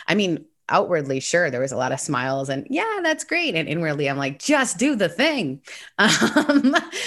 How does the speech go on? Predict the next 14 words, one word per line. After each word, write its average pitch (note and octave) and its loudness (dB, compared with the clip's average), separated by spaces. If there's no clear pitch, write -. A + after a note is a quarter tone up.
and G3 2
I G3+ 2
think G3 -2
I, F#3 2
I F3 2
wanted E3+ 0
to F3 -2
return D3 -2
to D3+ -4
myself. C#3+ -2
And C3+ -2
I C3+ 0
think, C3+ -2
um, B2+ 0